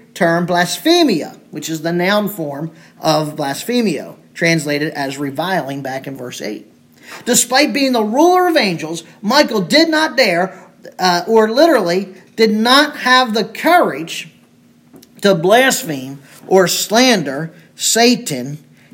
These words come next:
in response. Instead of blaspheming the devil, Michael said,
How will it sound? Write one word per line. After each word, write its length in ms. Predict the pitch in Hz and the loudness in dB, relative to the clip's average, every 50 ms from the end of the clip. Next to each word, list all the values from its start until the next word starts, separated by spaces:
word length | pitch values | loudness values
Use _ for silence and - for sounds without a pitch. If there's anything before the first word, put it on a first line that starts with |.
| - _ _ | -20 _ _
in 520 | 202 226 214 175 156 139 139 151 165 156 - - - | 2 2 4 2 0 -2 -2 -4 -4 -4 -6 -10 -6
response. 920 | - 160 156 - - - - 147 151 139 - - - - - - - - - _ _ _ _ _ _ _ _ _ _ _ _ _ _ _ _ _ _ _ _ | -4 -2 -2 -2 -2 -4 -4 -6 -6 -6 -8 -10 -10 -8 -8 -8 -8 -10 -14 _ _ _ _ _ _ _ _ _ _ _ _ _ _ _ _ _ _ _ _
Instead 400 | - 170 - - 170 190 214 247 | -8 -6 -6 -4 0 2 2 2
of 100 | 269 240 | 2 0
blaspheming 720 | 262 277 277 294 285 277 - - - 117 - - - - _ _ _ | 0 2 4 4 2 2 0 -8 -12 -14 -14 -18 -20 -20 _ _ _
the 100 | 165 175 | -6 -4
devil, 460 | 175 196 233 247 240 185 135 - - _ _ _ _ _ - - - - _ | -2 -2 -2 -2 -2 -6 -10 -14 -20 _ _ _ _ _ -20 -20 -20 -16 _
Michael 420 | 156 180 226 277 277 277 254 208 | -4 0 0 0 0 0 -2 -2
said, 480 | 180 - - 170 139 123 117 120 - - | -2 -2 -4 -6 -6 -8 -10 -12 -16 -20